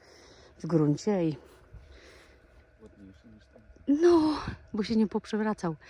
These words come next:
Speaker 1: No bo wiesz, nie ma tutaj tak wiatru. Troszkę mu tu zasłaniają.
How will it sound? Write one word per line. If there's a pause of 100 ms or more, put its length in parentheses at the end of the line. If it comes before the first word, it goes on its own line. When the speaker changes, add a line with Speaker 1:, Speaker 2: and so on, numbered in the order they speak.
(260)
Speaker 1:
No
bo
wiesz,
nie
ma
tutaj
tak
wiatru. (1500)
Troszkę
mu
tu
zasłaniają.